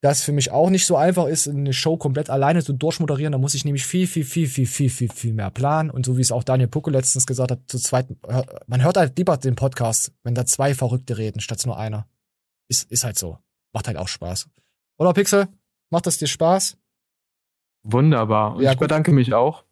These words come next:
Speaker 1: Gut geantwortet, sonst hätte ich dich jetzt rausgeworfen.
Speaker 2: <laughs> Kick.
Speaker 1: <laughs> Jetzt hätte ich alles rausgeschnitten. Nee, das ist auch übelste Arbeit. Ach ja, Zuni, du kleiner Discord-Jünger, du hattest mir vor über einer Woche geschrieben gehabt. Ich hab dir auch direkt geantwortet, aber du bekommst ja ke-, irgendwie keine Benachrichtigung.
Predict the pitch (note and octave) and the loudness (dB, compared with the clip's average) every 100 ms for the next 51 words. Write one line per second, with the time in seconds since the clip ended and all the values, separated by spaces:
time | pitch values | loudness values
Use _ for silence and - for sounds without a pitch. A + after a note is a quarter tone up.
0 | - E3+ E3+ D3+ E3+ C#3 B2+ B2+ C3+ C3 | -4 0 4 2 2 0 0 -2 -4 -2
1 | C3 B2+ B2+ - A2+ G#2 A2+ A#2 _ _ | -4 -2 -2 -4 -6 -8 -12 -16 _ _
2 | - F3+ D#3+ D#3 F3 D3 - - - F#3+ | 2 4 4 0 -2 -4 -4 -2 0 0
3 | A#3 G#3+ - D3+ B2+ D3 E3 F#3 F#3 E3+ | 0 -6 -4 -4 -2 0 2 4 4 4
4 | D3+ F#3 - - D#3+ D#3+ B2 C3+ F3 C#3+ | 4 2 2 0 2 2 -2 -4 -6 -2
5 | D#3 D3 C#3+ D#3+ F3+ F#3 E3 D3+ D3 C3 | 0 2 2 4 4 4 2 2 0 -2
6 | - - C3 F3+ B3+ G3+ - A#3+ C4 C4+ | -6 -8 -4 0 0 0 2 4 4 4
7 | C#4 - _ G3 F#3+ G#3 G#3 G#3 G3 F3+ | 0 -6 _ -6 0 2 2 2 2 0
8 | - G#3 G3 G#3+ A#3 A3+ D3+ E3 F#3 - | 2 2 2 2 2 0 0 0 0 -2
9 | E3 E3+ E3 F#3+ D#3+ F3 F3 C#3+ - G3+ | 0 0 2 2 4 2 0 -2 -2 -2
10 | A3+ G3 G3+ C3 - - D3+ D3 D3 F3+ | 2 0 0 -4 -4 0 0 0 -2 -2
11 | - F3+ C3 F3 D3 D3 C3+ B2+ B2+ B2 | -2 -2 0 -2 -2 -2 -2 -2 0 0
12 | B2 _ - B2+ C3 B2+ D3 - C3+ - | -4 _ -16 -10 -6 -2 0 0 -2 0
13 | C#3+ C#3+ B2+ C3+ B2+ B2 D3+ D3+ B2+ B2 | 0 0 2 2 2 0 0 -2 -4 -4
14 | C#3 | -4